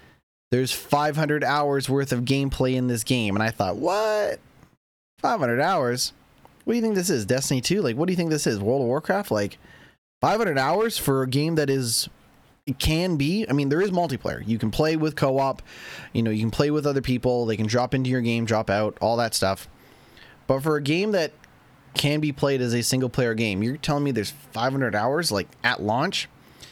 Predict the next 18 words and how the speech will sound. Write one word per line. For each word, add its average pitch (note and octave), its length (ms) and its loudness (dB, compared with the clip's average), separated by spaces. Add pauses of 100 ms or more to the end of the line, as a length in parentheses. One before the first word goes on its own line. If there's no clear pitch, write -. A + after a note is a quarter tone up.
(260)
And D#3 80 4
I E3+ 60 2
know G#3+ 120 2
they've, D#3 320 -2
they're C#3 140 2
selling C3 300 0
expansions A2+ 680 0 (920)
and A2+ 140 0
they're A2 100 0
selling A2+ 280 0
all G#2 120 0
sorts G#2 200 0
of G#2+ 60 0
stuff G#2 180 0
for G#2 120 -2
the G#2 60 2
game, G2+ 300 0 (580)
um, F2+ 600 0